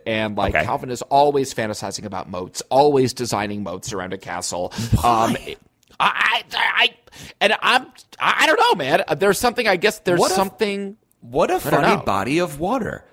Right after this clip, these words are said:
Speaker 2: Like, you
Speaker 1: Yeah.
Speaker 2: never hear about casual moats. Like,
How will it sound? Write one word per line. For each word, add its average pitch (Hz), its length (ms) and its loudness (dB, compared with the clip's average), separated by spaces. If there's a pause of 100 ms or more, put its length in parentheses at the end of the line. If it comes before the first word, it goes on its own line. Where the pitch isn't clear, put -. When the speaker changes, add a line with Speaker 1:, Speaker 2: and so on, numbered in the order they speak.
Speaker 2:
Like, 147 240 2
you 180 80 2
Speaker 1:
Yeah. 254 160 4 (100)
Speaker 2:
never 254 220 0
hear 190 360 2
about 123 280 2
casual 98 580 2
moats. - 540 -8 (120)
Like, 143 220 0